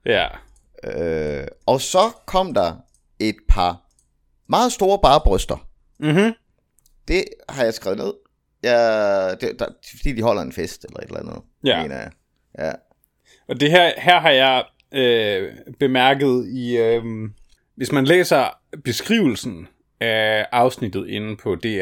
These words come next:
Speaker 1: R's hjemmeside, så står der, at de her, øh, rigtige mennesker er tyranniseret af vilde dyr. Og her har jeg så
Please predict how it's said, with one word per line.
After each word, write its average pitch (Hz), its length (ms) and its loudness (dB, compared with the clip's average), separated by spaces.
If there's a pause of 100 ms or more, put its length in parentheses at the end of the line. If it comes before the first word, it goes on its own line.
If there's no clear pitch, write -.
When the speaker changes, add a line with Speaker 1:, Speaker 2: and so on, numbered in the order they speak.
(120)
Speaker 1:
R's 101 100 -8
hjemmeside, 101 540 -6 (880)
så 113 100 -8
står 131 240 2
der, 113 80 2
at 98 220 -4
de 123 80 0
her, 113 380 0
øh, 98 440 -2
rigtige 120 340 -4
mennesker 104 420 -4
er 95 340 -2 (640)
tyranniseret 135 840 2
af 113 200 0
vilde 123 280 0
dyr. 120 260 -4 (960)
Og 131 120 -2
her 165 180 6
har 143 120 4
jeg 127 160 4
så 185 40 0